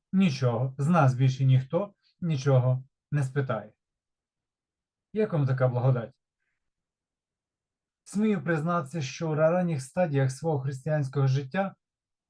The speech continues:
пройшовши через ці групи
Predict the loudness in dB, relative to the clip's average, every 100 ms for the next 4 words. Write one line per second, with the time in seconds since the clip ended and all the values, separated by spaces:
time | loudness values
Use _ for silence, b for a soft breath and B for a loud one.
0 | _ -2 0 0 -2 -6 -4 -6 -4 -2
1 | 0 0 -2 -6 -8 -4 -4 -6 _ _
2 | _ _ _ _ _ -2 0 0 -2 -2
3 | -2